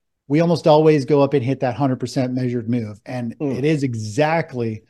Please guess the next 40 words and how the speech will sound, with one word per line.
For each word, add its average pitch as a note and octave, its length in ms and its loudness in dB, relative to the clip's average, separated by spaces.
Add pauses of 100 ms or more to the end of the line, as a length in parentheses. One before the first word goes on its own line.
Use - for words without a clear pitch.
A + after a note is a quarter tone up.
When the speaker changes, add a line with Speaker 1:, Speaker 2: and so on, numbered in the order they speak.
(340)
Speaker 1:
what, B2 500 -6
uh, A2+ 260 -10
has C3+ 260 -4
happened B2+ 400 -2
here. B2 160 0
If A2+ 80 -4
we B2 100 -2
just B2 180 -2
Speaker 2:
Yep. C3 120 0
Speaker 1:
zoom C3+ 180 2
in C3 80 0
on B2+ 100 -2
this A#2 120 -6
chart, F3+ 400 0
we C#3 240 0
literally E3+ 520 4 (140)
had D3 140 -2
a C3+ 60 0
tight F3+ 300 -2
little F#3 180 2
bull D#3+ 220 2
flag C3 340 0
here, A#2 380 -4 (340)
and D3 140 -2
we're D3+ 160 6
already E3+ 240 4
breaking D3 500 0
out. B2+ 340 -2
And C3+ 140 -4
if B2+ 120 -4
we F#3+ 120 2
were C4 60 2
to B3 80 2
break C3+ 400 -4
that C3 200 0
down C#3+ 220 2
even A2+ 260 0
more, C#3 300 -2
let's, C3+ 300 -6
let's, - 380 -14